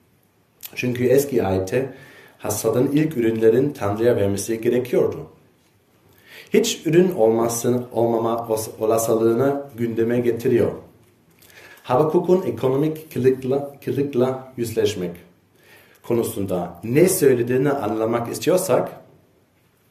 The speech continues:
ilk meyve ilkelerinin ortaya konduğu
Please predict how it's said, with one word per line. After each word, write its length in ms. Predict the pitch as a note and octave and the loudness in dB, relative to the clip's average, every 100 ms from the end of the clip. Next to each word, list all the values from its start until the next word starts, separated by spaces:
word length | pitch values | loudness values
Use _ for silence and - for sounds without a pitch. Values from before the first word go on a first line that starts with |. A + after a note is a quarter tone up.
| - - | -12 2
ilk 260 | E3 E3 | 2 2
meyve 480 | C3 B2+ C3 C#3 C#3 | 2 4 6 6 4
ilkelerinin 640 | A#2+ A#2+ A#2+ A2+ A#2 C3 D3 | -2 -2 2 2 4 2 0
ortaya 460 | G#2 G2+ A#2 A#2 A#2+ | 0 -2 0 0 0
konduğu 640 | A#2 G#2 G2+ A2 B2 - | -4 -6 -6 -2 -2 -4